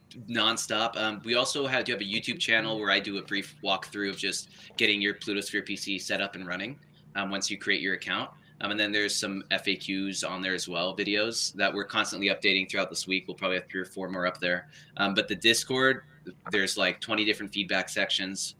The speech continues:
all pertaining to different things. Um, and it's, it's, it's pretty, pretty sick. And, you know, a-, and another thing, just to reiterate, guys, like, like, if you have a gaming P C at home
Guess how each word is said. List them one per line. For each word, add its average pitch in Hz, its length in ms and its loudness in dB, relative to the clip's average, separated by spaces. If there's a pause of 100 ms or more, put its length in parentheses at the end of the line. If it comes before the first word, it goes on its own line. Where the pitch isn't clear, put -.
all 98 240 4
pertaining 98 400 0
to 87 80 -10
different 95 320 -4
things. 87 480 -2 (320)
Um, 87 200 0
and 85 100 -4
it's, - 180 -8
it's, - 580 -10
it's - 140 -12
pretty, 78 320 -8 (220)
pretty 80 140 -6
sick. - 280 -4 (260)
And, 143 260 8 (140)
you 139 120 10
know, 147 240 8
a-, - 220 0
and 135 120 6
another 139 200 10
thing, 117 160 2
just 123 200 0
to 143 60 6
reiterate, 127 260 8
guys, 107 160 4
like, 104 140 2
like, - 360 -2
if - 100 -4
you 170 120 6
have 117 220 6
a 123 40 4
gaming 104 380 4
P - 180 -4
C 107 240 2
at 92 100 2
home 98 360 -4